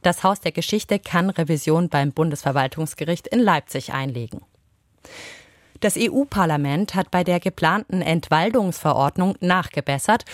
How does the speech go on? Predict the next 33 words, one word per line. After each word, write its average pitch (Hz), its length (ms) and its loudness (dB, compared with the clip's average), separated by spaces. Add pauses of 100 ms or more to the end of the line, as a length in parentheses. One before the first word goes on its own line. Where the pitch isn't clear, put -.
(180)
und 202 200 0
damit 233 340 2
für 220 120 2
Erleichterung 156 720 0
bei 156 160 0
Verlegerverbänden 147 960 0
gesorgt. 123 500 -6 (320)
Bücher, 208 480 2
Zeitungen 175 460 -2
und 147 100 -4
Zeitschriften 196 640 -2 (260)
sollen 214 300 2
von 196 160 0
der 185 80 2
neuen 180 380 2
E-U-Regelung 175 880 0 (100)
ausgenommen 151 720 2
werden. 143 420 -2
Verlage 170 520 2
und 202 120 0
Medienhäuser 190 760 2 (280)
müssen 220 260 2
also 190 240 0
nicht 208 320 -2
umfangreich 208 720 2
nachweisen, 175 680 0
woher 190 380 2
das 175 160 -2
Papier 170 400 -2
für 170 120 -2
ihre 151 260 -2
Druckerzeugnisse 131 800 -4
kommt. - 360 -6